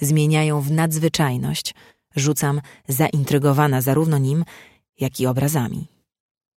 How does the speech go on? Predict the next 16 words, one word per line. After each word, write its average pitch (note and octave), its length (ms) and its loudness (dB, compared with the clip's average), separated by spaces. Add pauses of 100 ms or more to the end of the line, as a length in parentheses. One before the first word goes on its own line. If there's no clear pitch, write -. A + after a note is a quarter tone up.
(100)
Przekrzywia C#3+ 500 0
głowę C#3+ 360 2
i - 140 -2
przygląda C3+ 560 0
mi A2+ 100 -4
się - 140 -6
z - 80 -6
uwagą. E2+ 520 -4 (600)
"W - 100 -18
pełni A3+ 320 4
się G#3+ 120 2
z - 60 -4
panią G3 260 2
zgadzam, C3 400 0
panno C3 340 -2
Steele", - 400 -6